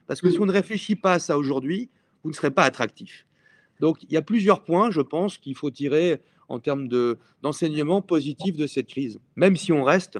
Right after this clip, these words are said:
Speaker 1: réaliste par rapport à ce qui va peut-être arriver pendant la deuxième partie de l'année. Mais là encore, euh, si on est en mode projet, qu'on a de l'innovation, euh, de la créativité, je pense qu'on va, euh, passer cette crise, euh,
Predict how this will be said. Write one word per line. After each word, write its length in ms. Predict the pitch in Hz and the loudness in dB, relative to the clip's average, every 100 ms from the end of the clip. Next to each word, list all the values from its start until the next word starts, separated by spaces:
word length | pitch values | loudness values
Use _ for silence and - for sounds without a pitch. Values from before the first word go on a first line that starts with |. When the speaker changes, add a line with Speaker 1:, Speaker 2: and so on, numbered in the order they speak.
| - | -14
Speaker 1:
réaliste 640 | 123 151 139 151 202 - _ _ _ _ | -6 0 2 2 -4 -8 _ _ _ _
par 120 | 113 | 0
rapport 340 | 110 - 170 139 | 0 0 -2 -2
à 60 | |
ce 60 | - | -6
qui 60 | 113 | -6
va 120 | 107 | -6
peut-être 400 | 117 113 131 - | -4 -6 -6 -4
arriver 520 | 104 101 117 151 156 - _ _ - | -4 -2 0 0 -2 -8 _ _ -10
pendant 200 | 113 120 | -6 -4
la 80 | 113 | -2
deuxième 280 | 113 123 | -2 -2
partie 240 | 117 - 127 | -4 -6 -4
de 60 | |
l'année. 220 | 139 175 185 | 0 2 2
Mais 240 | 127 - _ - _ _ _ | 0 -4 _ -20 _ _ _
là 140 | 139 | 0
encore, 540 | 156 151 165 202 131 - _ | 0 4 4 4 0 -10 _
euh, 380 | 120 117 113 113 104 | -10 -8 -10 -14 -18
si 160 | - 151 | -16 -10
on 80 | 151 | -6
est 120 | 143 | -4
en 80 | 143 | -2
mode 160 | 143 | -4
projet, 440 | - 139 135 156 170 | -2 -4 2 2 0
qu'on 140 | 139 | -2
a 80 | 139 | -4
de 60 | 139 | -2
l'innovation, 800 | 147 147 143 135 160 165 180 - _ - _ - | 0 0 -2 -4 -6 -4 -6 -8 _ -20 _ -4
euh, 480 | 127 127 123 123 123 123 _ _ | 0 2 2 0 -4 -8 _ _
de 100 | 123 | -4
la 100 | 139 | -2
créativité, 880 | 143 151 139 139 135 117 156 175 196 _ _ _ _ | -2 -4 -4 -4 -8 0 2 2 0 _ _ _ _
je 140 | 113 | -6
pense 240 | 127 165 175 | -2 -2 -2
qu'on 160 | 139 | -2
va, 320 | 127 139 156 135 | 2 4 4 2
euh, 320 | 117 113 107 | 2 2 0
passer 340 | - 131 151 | -2 -2 -4
cette 220 | - 120 | -2 -4
crise, 380 | - 135 180 151 | -2 -2 -2 0
euh, 300 | 120 113 107 | 2 2 0